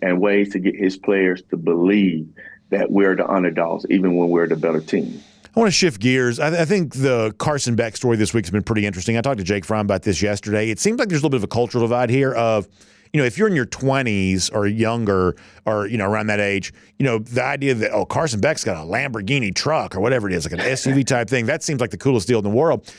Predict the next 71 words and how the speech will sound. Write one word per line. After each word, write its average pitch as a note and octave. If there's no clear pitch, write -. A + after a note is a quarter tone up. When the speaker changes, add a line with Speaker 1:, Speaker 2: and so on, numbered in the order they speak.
Speaker 2:
There F3
are C#3+
some A#3+
people D#3
who C3+
are B2+
kind C#3+
of A2+
our B2
age A#2
who B2
might A2+
be A2+
like, C#3
"Oh, F#3
I E3+
don't E3
know C3
that B2+
I B2
want B2
that B2
kind A#2
of G2+
glitz A2
and A#2
glamour A2
on G#2+
the G2+
program. A2+
This G#2+
is -
supposed A2+
to -
be A2+
kind A2
of G2+
a G2
blue-collar, A2+
work-pay G#2+
type G#2
of F2+
deal B2+
here." G2+
I'm B3
kind C#4
of G#3
somewhat D#3
in A2+
the G#2+
middle G#2+
from A2
the A2
standpoint A#2+
of G#2+
overall, C3
I A2
think A#2
the G2
football G2+
team A2
is A2+
supposed G#2+
to F#2+
be G2
about F#2+
hard G#2
work F#2+
and, F#2
you A#2
know, F2